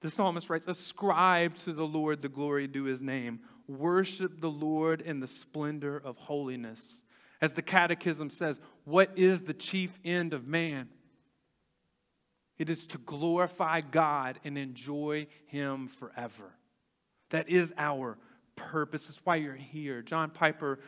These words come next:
writes, "You personally exist to make God look like what he really is, glorious."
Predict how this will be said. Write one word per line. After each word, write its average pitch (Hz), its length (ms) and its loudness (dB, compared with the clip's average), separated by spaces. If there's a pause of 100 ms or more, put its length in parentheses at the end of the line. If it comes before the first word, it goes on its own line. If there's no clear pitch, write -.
(140)
writes, 139 360 0
"You 175 440 -4
personally 175 800 -4
exist 143 580 -2 (260)
to 147 120 -2
make 156 640 0
God 160 460 4 (240)
look 165 500 0 (240)
like 147 260 2
what 165 220 6
he 170 200 0
really 151 480 2
is, 131 360 0 (240)
glorious." 135 960 -8